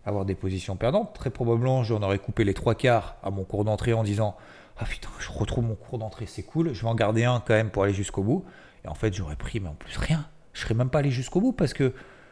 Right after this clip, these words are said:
forcément, quand vous avez tort, vous avez tort, vous avez tort. Quand vous commencez à avoir raison, en fait, vous annulez à peine tout ce que vous avez eu tort précédemment.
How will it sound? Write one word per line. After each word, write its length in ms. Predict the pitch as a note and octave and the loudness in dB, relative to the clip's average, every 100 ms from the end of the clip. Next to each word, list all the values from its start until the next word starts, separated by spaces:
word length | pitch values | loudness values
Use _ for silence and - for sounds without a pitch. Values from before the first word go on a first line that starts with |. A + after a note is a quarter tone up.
| - - | -20 -8
forcément, 640 | - - G3 B3 F#3+ - _ - | -6 -2 -2 -2 -6 -10 _ -2
quand 120 | D#3 | 2
vous 160 | D#3 E3+ | 4 4
avez 200 | D#3+ D#3+ | 4 4
tort, 160 | E3+ | 2
vous 180 | C#3+ C3+ | 2 2
avez 180 | C#3 C3 | 4 2
tort, 140 | C#3+ | 2
vous 200 | A#2+ A#2+ | 0 0
avez 160 | B2 A#2 | 2 0
tort. 340 | G3+ G3 - - - - - - _ - | -2 -6 -8 -16 -20 -20 -20 -20 _ -8
Quand 160 | - B3 | 0 2
vous 160 | F3+ | 4
commencez 460 | F3 A3+ G#3+ F#3+ - | 4 4 4 2 2
à 60 | D#3+ | 2
avoir 220 | D3 B2+ | 4 2
raison, 420 | B2 C#3 A#3 A3+ - _ _ - | 2 2 0 -6 -14 _ _ -4
en 100 | A#2+ | 0
fait, 460 | G3+ G#3+ - - _ _ _ _ _ - | 0 -2 -6 -20 _ _ _ _ _ -8
vous 300 | G2+ A2 C3 | 0 4 6
annulez 560 | E3+ F3+ F#3 F3+ - - - _ - | 6 6 8 8 6 -12 -20 _ 0
à 80 | - | 0
peine 500 | - G#3+ A3+ F#3+ A2+ - _ _ _ _ _ - - | 4 2 4 0 -4 -6 _ _ _ _ _ -12 -2
tout 100 | A#3+ | -2
ce 80 | |
que 100 | - | 4
vous 160 | F#3 D#3 | 6 8
avez 160 | C#3+ C3+ | 8 6
eu 120 | C3+ | 4
tort 220 | E3 C#3+ | 2 2
précédemment. 500 | - B2 A#2 A2+ G2 | -2 -4 -2 -2 -4